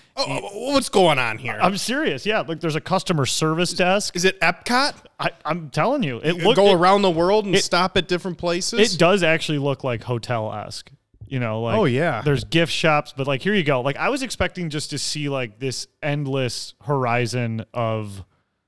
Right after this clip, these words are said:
Speaker 2: like, f-, it fades off into the horizon, but it, it seems like there's a lot of breaks in between.
Speaker 1: Think a lot of people buy Shady Maple smorgasbord gear?
Speaker 2: Like, look at this place.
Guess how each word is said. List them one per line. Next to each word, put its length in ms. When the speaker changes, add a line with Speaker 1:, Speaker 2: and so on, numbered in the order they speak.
Speaker 2:
like, 180
f-, 180
it 180
fades 380
off 240
into 80
the 80
horizon, 360
but 120
it, 120
it 160
seems 320
like 160
there's 160
a 40
lot 180
of 100
breaks 340
in 80
between. 540
Speaker 1:
Think 160
a 20
lot 180
of 100
people 260
buy 200
Shady 360
Maple 320
smorgasbord 760
gear? 300
Speaker 2:
Like, 160
look 140
at 80
this 120
place. 340